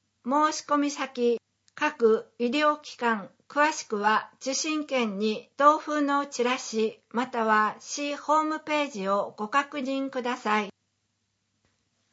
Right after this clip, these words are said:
問い合わせ先、国保医療助成課。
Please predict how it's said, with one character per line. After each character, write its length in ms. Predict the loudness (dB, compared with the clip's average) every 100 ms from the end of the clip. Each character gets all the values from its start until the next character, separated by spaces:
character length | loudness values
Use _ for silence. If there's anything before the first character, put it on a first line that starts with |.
| 0
問 200 | 2 4
い 80 | 4
合 100 | 4
わ 80 | 2
せ 120 | -4
先、 640 | -4 -4 -4 -4 -4 -8 _ _ _ _ _ _
国 340 | -2 -2 -2 0
保 320 | 0 0 -2
医 80 | -2
療 300 | 2 4 4
助 160 | 0 -4
成 300 | -2 -2 0
課。 400 | 4 4 4